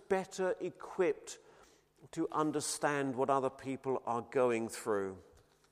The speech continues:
Let me give you a, a, an illustration of this from my own life, if I may. Uh, some years ago, my dad died.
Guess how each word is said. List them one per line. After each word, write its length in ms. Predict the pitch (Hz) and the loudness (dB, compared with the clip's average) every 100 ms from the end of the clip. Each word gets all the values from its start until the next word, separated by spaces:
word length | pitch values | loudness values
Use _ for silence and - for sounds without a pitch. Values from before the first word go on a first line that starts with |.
| _ _ _ _ _ _ _ _ _ _ _ _ _ _ _ _ _ - - | _ _ _ _ _ _ _ _ _ _ _ _ _ _ _ _ _ -20 -16
Let 100 | - | -10
me 60 | - | -4
give 160 | 170 | -2
you 160 | 143 147 | 4 6
a, 80 | 131 | 6
a, 240 | - 107 - - | 4 -2 -4 -6
an 120 | 123 | -2
illustration 680 | 135 131 - 139 120 113 127 | -2 -2 -4 -2 0 -2 -6
of 100 | 110 | -4
this 240 | 120 113 | -4 -6
from 260 | - 120 110 | -10 -8 -4
my 160 | 113 113 | -4 -2
own 220 | 104 104 | -4 -4
life, 400 | 101 101 95 - | -2 -2 -2 -8
if 160 | 104 - | -10 -6
I 80 | 98 | -4
may. 300 | 101 98 90 85 - - _ _ _ _ _ - _ _ _ _ _ _ | -2 -4 -6 -10 -20 -20 _ _ _ _ _ -20 _ _ _ _ _ _
Uh, 80 | - | -12
some 300 | 120 - 175 | -8 -6 -2
years 320 | 147 139 117 | 2 2 2
ago, 480 | 127 107 147 147 143 - - - - _ _ _ _ _ - - | 0 6 8 8 6 -2 -14 -20 -20 _ _ _ _ _ -16 -6
my 160 | 113 | -2
dad 300 | 120 127 113 - | 0 2 2 2
died. 360 | 110 101 90 | 2 4 0